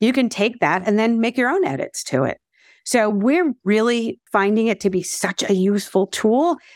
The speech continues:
And I think the things that we are gonna use it for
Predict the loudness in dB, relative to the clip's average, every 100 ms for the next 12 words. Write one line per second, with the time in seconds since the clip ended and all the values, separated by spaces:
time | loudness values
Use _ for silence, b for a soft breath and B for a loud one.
0 | B B 0 0 -2 -6 _ -2 -2 0
1 | 0 0 0 -2 2 2 2 0 -2 -2
2 | 0 2 2 2 0 0 0 0 -2 0
3 | -2 -2